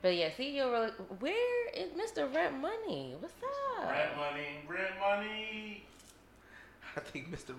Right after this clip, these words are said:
Speaker 3: Rent Money went to sleep.
Speaker 1: Did he take a nap?
Speaker 3: <laughs>
Speaker 1: He <laughs>
Speaker 3: If he come back out here mad, energized, he'll be pissed. <laughs>
Speaker 1: Yo, uh, well, would, would you relocate for love since you're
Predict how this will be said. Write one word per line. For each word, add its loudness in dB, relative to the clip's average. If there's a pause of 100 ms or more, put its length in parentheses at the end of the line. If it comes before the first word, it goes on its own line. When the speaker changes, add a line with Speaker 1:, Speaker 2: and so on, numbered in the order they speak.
Speaker 3:
Rent -8
Money -8 (120)
went -18
to -18
sleep. -16 (420)
Speaker 1:
Did -4
he -4
take -4
a 0
nap? -2 (760)
Speaker 3:
<laughs> 12 (560)
Speaker 1:
He 4
<laughs> 0 (220)
Speaker 3:
If 8
he 8
come 10
back 12
out 12
here 12
mad, 12
energized, 12
he'll 6
be -4
pissed. 8 (400)
<laughs> -8
Speaker 1:
Yo, 0
uh, -6 (1700)
well, -8 (760)
would, -2 (220)
would -6
you -6
relocate -6
for -8
love 0 (120)
since -12
you're -12